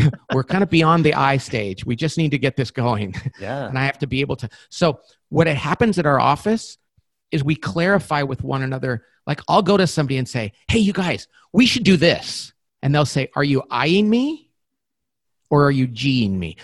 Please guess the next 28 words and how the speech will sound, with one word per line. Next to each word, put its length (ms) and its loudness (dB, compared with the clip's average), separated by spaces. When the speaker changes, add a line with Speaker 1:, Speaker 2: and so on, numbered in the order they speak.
Speaker 1:
Are 80 -2
you 100 0
trying 260 0
to 60 -2
get 220 -2
me 100 2
to 100 4
do 160 0
something 440 -2
or 220 2
are 40 4
you 160 2
actually 320 -2
throwing 260 -4
it 100 -4
out 160 -2
there 80 -4
and 80 -6
you 80 -4
want 140 -4
my 100 -6
opinion?" 480 -6
Speaker 2:
Hmm. 160 -16
Speaker 1:
So 180 -4
we're 160 4
able 340 2
to 180 -2
know 580 0